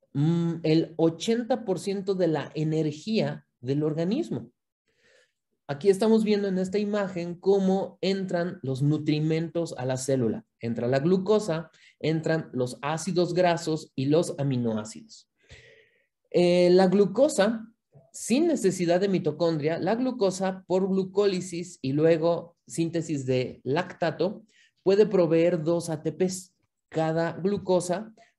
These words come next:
puede com-, eh, proveerle a la célula dos A T Ps cuando se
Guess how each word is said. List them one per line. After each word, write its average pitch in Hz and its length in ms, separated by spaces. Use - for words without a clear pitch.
puede 180 320
com-, 160 260
eh, 139 220
proveerle 143 560
a 165 40
la 165 100
célula 160 420
dos 180 420
A 202 140
T 180 100
Ps 180 460
cuando 185 680
se 156 560